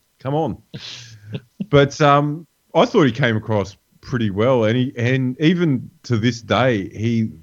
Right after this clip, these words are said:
he sounds like just a big kid.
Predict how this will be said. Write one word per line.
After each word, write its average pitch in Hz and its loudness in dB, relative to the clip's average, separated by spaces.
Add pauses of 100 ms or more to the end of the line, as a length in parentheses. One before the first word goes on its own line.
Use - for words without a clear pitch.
(520)
he 120 -4 (260)
sounds 170 -4
like 151 -2
just 117 -8
a 98 -2
big 120 -4
kid. 123 -4